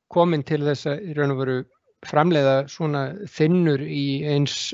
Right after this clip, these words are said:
eh, eh, miklu magni og, og hver vildi, þá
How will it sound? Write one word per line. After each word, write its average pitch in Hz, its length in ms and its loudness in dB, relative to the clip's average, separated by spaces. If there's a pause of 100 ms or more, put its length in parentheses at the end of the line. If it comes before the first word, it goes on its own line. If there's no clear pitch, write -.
eh, 143 320 -2 (480)
eh, 156 200 -6
miklu 151 360 6
magni 151 400 4
og, 135 440 -2
og 131 640 -8
hver 147 200 8
vildi, 160 280 2
þá 151 360 4